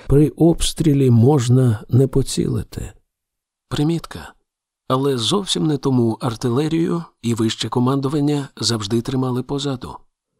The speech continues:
У своїх описах очевидці Першої світової війни наводять приклади, коли солдати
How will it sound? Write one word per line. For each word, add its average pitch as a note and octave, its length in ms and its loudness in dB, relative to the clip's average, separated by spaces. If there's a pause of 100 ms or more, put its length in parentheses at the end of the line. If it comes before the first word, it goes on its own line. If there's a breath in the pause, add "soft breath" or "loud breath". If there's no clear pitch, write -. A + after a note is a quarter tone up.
(200)
У C#3 100 -2
своїх D#3 420 0 (100)
описах F#3+ 640 -2 (320 soft breath)
очевидці A#2+ 600 -2
Першої B2 480 -4
світової A2 500 0
війни C3+ 400 0 (380 soft breath)
наводять E3 480 -2
приклади, A#2+ 560 -4 (380 soft breath)
коли C#3+ 220 -2
солдати B2+ 720 -2